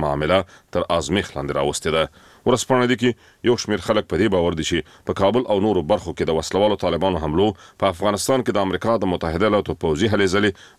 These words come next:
له ستونزو سره مخامخ کړي دي. واشنګټن پوسټ د کابل او اسلام آباد ترمنځ د استخباراتي معلوماتو د راکړې ورکړې د تفاهم لیک په اړه د پاکستان د متقاعد جنرال او د پوځي چارو د خپلواکه څېړونکي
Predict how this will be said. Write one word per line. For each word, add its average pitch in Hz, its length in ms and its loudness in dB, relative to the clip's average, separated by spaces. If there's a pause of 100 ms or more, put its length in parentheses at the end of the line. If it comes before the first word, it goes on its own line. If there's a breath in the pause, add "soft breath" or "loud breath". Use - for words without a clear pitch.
(100)
له 87 100 -4
ستونزو 87 360 -2
سره 71 200 -4
مخامخ 73 360 -4
کړي 73 200 0
دي. 76 80 -2 (500 soft breath)
واشنګټن 139 480 2
پوسټ - 540 -2
د 120 140 2
کابل 127 280 2 (220)
او 101 40 2 (100)
اسلام 95 280 -2
آباد 117 220 2
ترمنځ 107 340 0
د 95 80 2
استخباراتي 87 560 0
معلوماتو 101 500 0 (120)
د 90 80 0
راکړې 80 320 -4
ورکړې 107 300 0 (360 loud breath)
د 92 100 -4
تفاهم 85 460 0
لیک 139 180 0
په 78 80 0
اړه - 460 -6
د 92 100 -2
پاکستان 113 520 0
د 101 100 0
متقاعد 95 500 -2
جنرال 98 320 2 (340 soft breath)
او 92 140 2
د 90 140 -4
پوځي 95 300 0
چارو 85 260 0
د 76 80 -8
خپلواکه 104 440 0
څېړونکي 107 540 0